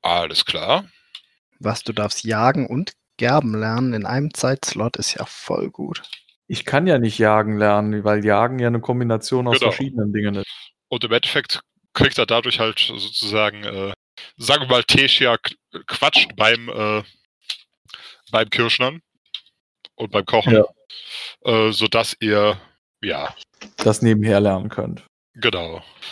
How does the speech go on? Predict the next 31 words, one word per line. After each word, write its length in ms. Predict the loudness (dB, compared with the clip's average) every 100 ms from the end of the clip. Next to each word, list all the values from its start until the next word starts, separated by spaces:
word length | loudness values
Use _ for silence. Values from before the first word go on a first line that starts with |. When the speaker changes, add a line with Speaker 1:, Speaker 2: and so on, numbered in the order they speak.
| -8
Speaker 1:
Äh, 140 | -2 2
schreibt 320 | 2 2 0
ihr 60 | 0
euch 100 | 0
auf, 160 | 0
was 120 | 0 -4
ihr 60 | -4
tut, 240 | -6 -6
oder? 280 | -2 0 -2 _ _ _ _
Speaker 2:
Was? 240 | 0 2 4
Speaker 3:
Ähm, 760 | 6 6 6 4 2 0 -2 _ _ -20 -20 -20 _ _
Speaker 2:
Ich 260 | -6 -2 4
hör 160 | 6
Speaker 3:
ja, 120 | 8 6
Speaker 2:
gerade 280 | 6 4
Speaker 3:
so 40 | 4
Speaker 2:
ganz 240 | 6 6
Speaker 3:
semi. 120 | 4
Speaker 2:
schlecht 240 | 4 2 0
überhaupt, 320 | 0 2 0 0
was 160 | 0
ihr 100 | -2
sagt. 460 | -2 -2 -4 -8 -18 _ _
Speaker 1:
Äh, 140 | -8 -8 -4
schreibt 300 | 0 2 2
ihr 60 | 2
euch 120 | 2
auf, 160 | 2 2
was 120 | 2
ihr 100 | 0
tut. 400 | 0 -4 -4